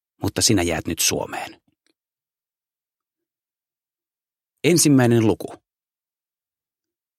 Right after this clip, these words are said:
Alexander Sylvanovin elämä alkoi kääntyä nurinniskoin sillä hetkellä, kun tasavallan aukiolla räjähti pommi. Aleksi ja hänen kolmekymmentäkuusi luokkatoveriaan olivat juuri aloittaneet historian oppitunnin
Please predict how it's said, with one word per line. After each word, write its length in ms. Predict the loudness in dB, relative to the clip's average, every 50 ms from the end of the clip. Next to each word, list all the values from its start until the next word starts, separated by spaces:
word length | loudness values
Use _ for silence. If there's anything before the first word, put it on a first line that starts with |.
| _ _ _ _ _ _ _ _ _ _ _ _ _
Alexander 560 | -2 -2 0 0 0 0 0 2 2 2 2 2
Sylvanovin 540 | 2 2 2 2 2 0 0 0 -2 -2 0 0
elämä 280 | 0 2 2 0 0
alkoi 380 | -2 -2 -4 -4 -2 -4 -4 -2
kääntyä 380 | -2 -2 -2 -2 -2 -2 -2
nurinniskoin 760 | 0 0 2 2 2 0 0 -2 -2 -2 -4 -2 -4 -2 -2 0
sillä 280 | 2 2 2 2 2
hetkellä, 540 | 2 0 -2 -2 -4 -6 -4 -4 -4 -4 -6 _ _ _ _ _
kun 160 | -6 -6 -2
tasavallan 480 | 0 0 0 0 0 0 0 0 -2 -2 0
aukiolla 420 | 0 -2 0 -2 -4 -4 -2 -2
räjähti 320 | -2 -2 -2 -4 -4 -8 -6
pommi. 400 | -4 -4 -4 -4 -6 -8 -12 -14 -18 _ _ _ _ _ _ _ _ _ _ _ _ _ _ _ _ _ _ _ _ _ _ _ _ _ _ _ _ _
Aleksi 340 | 0 2 2 2 2 0 0
ja 60 | 0
hänen 200 | 0 0 -2 -2
kolmekymmentäkuusi 920 | 0 0 2 2 0 0 -2 -4 -4 -4 -6 -4 -2 0 0 0 0 2
luokkatoveriaan 760 | 2 2 2 0 -2 -4 -6 -4 -4 -4 -4 -2 -2 -2 -2 -2
olivat 320 | -2 -2 -2 -2 -2 -2 0
juuri 220 | 0 0 2 2
aloittaneet 640 | 0 0 0 0 -2 -4 -4 -4 -4 -4 -4 -2 -2
historian 480 | -2 0 -2 -2 -4 -2 -2 -2 0
oppitunnin 680 | -2 -2 -2 _ -6 -6 -4 -4 -4 -2 -4 -4 -6